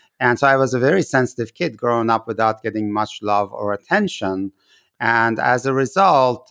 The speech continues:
uh, I needed to figure out how to survive in this threatening, dangerous environment. And these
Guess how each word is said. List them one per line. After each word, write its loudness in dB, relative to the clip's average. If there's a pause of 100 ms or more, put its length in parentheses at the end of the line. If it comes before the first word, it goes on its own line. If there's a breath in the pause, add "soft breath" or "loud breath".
(100)
uh, -6
I 0
needed -2
to -18
figure -2
out 4
how 0
to -10
survive 0
in 0
this -6
threatening, -2 (140)
dangerous -4
environment. 0 (420 soft breath)
And -2
these -4